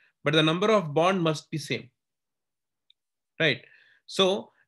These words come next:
if you want to rotate the second carbon, you have to break the pi bond which forms over there, okay? And hence we say we have restricted rotation across a double bond, uh, but which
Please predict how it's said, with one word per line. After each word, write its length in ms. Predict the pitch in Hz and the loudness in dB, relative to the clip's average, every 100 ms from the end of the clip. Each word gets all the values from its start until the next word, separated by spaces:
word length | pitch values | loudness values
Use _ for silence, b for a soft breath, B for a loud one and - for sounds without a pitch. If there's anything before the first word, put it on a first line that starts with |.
| - | -10
if 160 | 151 143 | -6 -2
you 80 | 156 | 0
want 240 | 185 220 | 0 0
to 100 | 240 | 0
rotate 420 | 208 196 214 214 | 0 0 -2 -2
the 80 | 190 | -2
second 380 | 156 147 220 240 | -2 0 0 -2
carbon, 480 | 185 151 120 135 175 | -2 -2 -4 -8 -6
you 160 | 156 | -4
have 240 | 156 180 - | -2 -4 -6
to 80 | |
break 300 | 185 151 156 | -6 -4 -4
the 100 | 165 | -4
pi 320 | 170 - 135 160 | -4 -2 0 0
bond 280 | 160 180 | -2 -4
which 160 | 151 143 | -4 -8
forms 420 | - 135 135 135 | -4 -2 -4 -8
over 140 | 117 110 | -10 -10
there, 200 | - - - _ _ _ _ - | -12 -14 -20 _ _ _ _ -12
okay? 300 | - 143 123 b b b | -4 -4 -4 b b b
And 180 | - 151 | -2 0
hence 280 | 156 226 220 | 0 0 -2
we 100 | 214 | -6
say 380 | 175 147 185 190 b - | -4 -4 -4 -8 b -10
we 160 | 147 165 | -6 -4
have 260 | 180 175 | -4 -2
restricted 800 | 156 151 - 180 180 - 226 - - | -4 -6 -8 -10 -8 0 0 0 -8
rotation 640 | 139 147 151 160 147 196 - | -2 -2 -2 -4 -2 -6 -4
across 520 | 135 139 135 135 - | -6 -2 0 -2 -6
a 60 | 117 | -10
double 320 | 113 120 120 | -8 -8 -8
bond, 340 | 107 113 170 190 _ _ _ _ - | -8 -8 -8 -12 _ _ _ _ -18
uh, 60 | 120 | -6
but 260 | 131 135 | -4 -4
which 240 | 135 135 | -6 -6